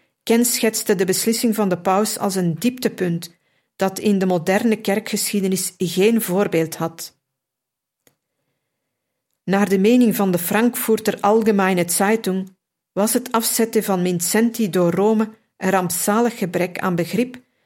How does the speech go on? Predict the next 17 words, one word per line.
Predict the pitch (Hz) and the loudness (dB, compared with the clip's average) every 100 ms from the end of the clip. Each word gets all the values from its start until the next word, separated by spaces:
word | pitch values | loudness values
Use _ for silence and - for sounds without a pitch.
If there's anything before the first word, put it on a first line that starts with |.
| _ _ - | _ _ -4
van | 196 180 | 0 2
wat | 226 | 2
het | 226 - | 0 0
communisme | 208 180 196 226 208 202 - | 0 2 2 2 2 0 2
inhield. | 190 170 170 160 156 - _ _ _ _ _ _ _ _ _ _ _ _ - | 0 2 0 -2 -4 -12 _ _ _ _ _ _ _ _ _ _ _ _ -2
"Wij | 208 | 2
moesten | 214 254 - 214 | 4 4 2 2
meemaken | 202 233 226 202 202 | 4 4 4 2 0
dat | 190 190 | -2 0
de | |
Heilige | 190 202 220 214 | 0 2 2 2
Stoel | - - 240 240 | 0 0 0 0
op | 214 | -2
het | 196 | -2
historisch | 190 175 - 226 247 233 | -4 -4 0 2 4 2
beslissend | 196 - 233 240 208 - | -2 0 0 2 0 0
uur | 214 220 226 | 0 0 -2